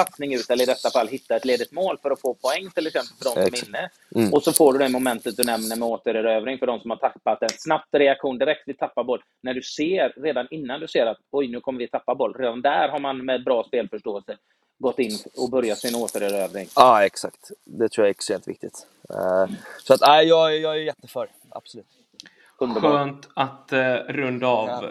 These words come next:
Speaker 3: med en, eh, positiv note ändå. Är du nöjd, Anders?
Speaker 1: Jag är så jävla nöjd så du fattar inte, Marcus. Ja,
Speaker 3: Ja,
Speaker 1: vi,
Speaker 3: bra.
Speaker 1: vi tar Charbel i nästa avsnitt också, känner jag.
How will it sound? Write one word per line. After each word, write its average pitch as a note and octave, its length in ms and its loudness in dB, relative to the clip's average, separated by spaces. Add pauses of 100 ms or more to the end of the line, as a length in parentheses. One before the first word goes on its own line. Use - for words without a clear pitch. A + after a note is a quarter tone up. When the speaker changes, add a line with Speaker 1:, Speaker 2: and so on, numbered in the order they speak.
(140)
Speaker 3:
med A2+ 400 -4
en, A2 140 -10
eh, A2 120 -8
positiv A#2 640 -6
note B2 480 -6
ändå. B2 260 -6 (460)
Är B2+ 100 -4
du B2+ 100 0
nöjd, B2 240 -2
Anders? C3 380 -8 (800)
Speaker 1:
Jag D#3 340 8
är C#3+ 60 4
så - 140 -2
jävla C#3 240 4
nöjd C3 280 -2
så C#3+ 100 -2
du C3 60 -2
fattar C#3 380 0
inte, B2+ 140 -10
Marcus. G#2+ 420 -8
Ja, - 80 -6
Speaker 3:
Ja, C3+ 100 2
Speaker 1:
vi, C#3+ 240 2
Speaker 3:
bra. C#3 120 0
Speaker 1:
vi D3 60 -2
tar C#3 220 2
Charbel C#3 320 2
i C#3 80 4
nästa C#3+ 260 0
avsnitt B2+ 320 0
också, C3 280 -6
känner C#3 180 -8
jag. A2 180 -6